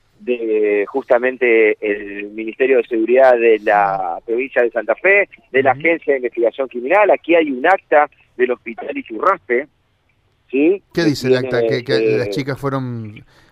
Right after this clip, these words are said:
Speaker 2: abusadas sexualmente? ¿Eso
Speaker 1: Sí,
Speaker 2: dice?
Speaker 1: no piden, no, no piden dar muchos detalles, pero aquí dan los nombres de las personas, eh, que estarían involucradas,
Speaker 2: No,
Speaker 1: ¿sí?
Speaker 2: no, más
Speaker 1: Y
Speaker 2: allá de nombre,
Speaker 1: declarantes de los
Speaker 2: sa-,
Speaker 1: progenitores,
Speaker 2: sa-, saber
Speaker 1: bueno,
Speaker 2: que
Speaker 1: la firma y,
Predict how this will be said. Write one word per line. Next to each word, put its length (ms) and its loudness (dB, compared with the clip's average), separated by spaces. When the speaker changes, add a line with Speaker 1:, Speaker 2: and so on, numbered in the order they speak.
Speaker 2:
abusadas 440 -6
sexualmente? 640 -6
¿Eso 160 -8
Speaker 1:
Sí, 60 0
Speaker 2:
dice? 180 0
Speaker 1:
no 80 0
piden, 200 2
no, 160 -2
no 120 -6
piden 200 2
dar 100 0
muchos 240 -6
detalles, 340 -2
pero 140 4
aquí 340 -4
dan 300 0
los 160 -4
nombres 440 -4
de 460 -4
las 180 -6
personas, 600 -8
eh, 80 -12
que 80 -14
estarían 340 -10
involucradas, 680 -10
Speaker 2:
No, 180 -8
Speaker 1:
¿sí? 80 -6
Speaker 2:
no, 60 -8
más 220 -6
Speaker 1:
Y 140 -6
Speaker 2:
allá 80 0
de 80 -2
nombre, 280 2
Speaker 1:
declarantes 380 2
de 60 -8
los 100 -2
Speaker 2:
sa-, 120 -4
Speaker 1:
progenitores, 720 0
Speaker 2:
sa-, 260 -10
saber 100 -2
Speaker 1:
bueno, 100 2
Speaker 2:
que 60 -2
Speaker 1:
la 180 4
firma 440 2
y, 460 -8